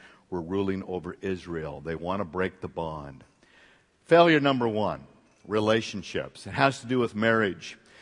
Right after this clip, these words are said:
God has said, and you have the, uh, scripture on there, Exodus chapter thirty-four, for example. God said, "I don't want you to marry. It's against my law to marry a woman who is not Jewish."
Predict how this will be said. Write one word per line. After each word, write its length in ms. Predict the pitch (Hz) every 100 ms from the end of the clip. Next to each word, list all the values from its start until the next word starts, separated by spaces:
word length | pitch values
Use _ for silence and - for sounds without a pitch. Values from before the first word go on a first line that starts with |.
| - -
God 220 | 117 143
has 100 | 156
said, 240 | - 147 147
and 80 | 131
you 60 |
have 180 | 123 131
the, 260 | 123 120 117
uh, 40 |
scripture 480 | - - 131 - 127
on 100 | 123
there, 180 | 123 123
Exodus 380 | 123 - 120
chapter 280 | - 127 120
thirty-four, 520 | 113 123 120 - 123
for 160 | 120 127
example. 540 | 117 117 120 131 123 123 - - - -
God 260 | 123 131
said, 240 | - 131 127
"I 120 | 123
don't 160 | 127
want 260 | 127 127 -
you 80 | 139
to 80 | 127
marry. 320 | 127 139 113
It's 160 | 107
against 480 | 120 104 123 131 -
my 160 | 120 123
law 520 | 117 117 131 107 90
to 120 | -
marry 540 | 104 107 123 120 104 98 - -
a 140 | 101 98
woman 500 | 101 127 104 90 87 - -
who 160 | 101
is 120 | 95 92
not 300 | 110 113 - - -
Jewish." 800 | 82 107 113 80 65 - -